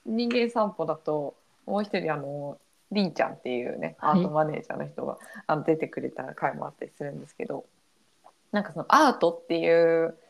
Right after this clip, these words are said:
Speaker 1: ことを聞くと、なんか、ア-、アーティスティックな何かなのかなって想像されがちですけど、実はすごい、あの、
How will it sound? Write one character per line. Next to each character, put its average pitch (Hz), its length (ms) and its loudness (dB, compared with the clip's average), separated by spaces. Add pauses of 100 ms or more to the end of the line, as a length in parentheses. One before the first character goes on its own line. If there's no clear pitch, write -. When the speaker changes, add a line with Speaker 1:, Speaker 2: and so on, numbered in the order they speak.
(160)
Speaker 1:
こ 185 100 0
と 185 140 4
を 170 80 4
聞 - 180 -12
く 208 160 2
と、 208 360 6
な 214 100 2
ん 214 40 -4
か、 156 300 2 (720)
ア-、 226 220 2 (180)
ア 190 140 -2
ー - 20 -2
テ 247 120 -2
ィ - 40 -4
ス - 60 -10
テ 240 100 -2
ィ - 60 -12
ッ - 20 -20
ク 180 80 2
な 160 60 2
何 180 240 0
か 147 100 -2
な 147 140 -6
の 143 120 -10
か 190 140 2
な 165 200 4
っ 156 160 -8
て 143 440 -2
想 165 200 4
像 170 180 4
さ 170 140 0
れ 165 120 6
が 190 120 4
ち - 100 -8
で 180 140 2
す - 100 -14
け 156 100 -2
ど、 - 220 -6 (180)
実 208 260 0
は 262 100 6
す 214 140 2
ご 240 160 6
い、 160 240 2 (220)
あ 151 140 -4
の、 143 240 -14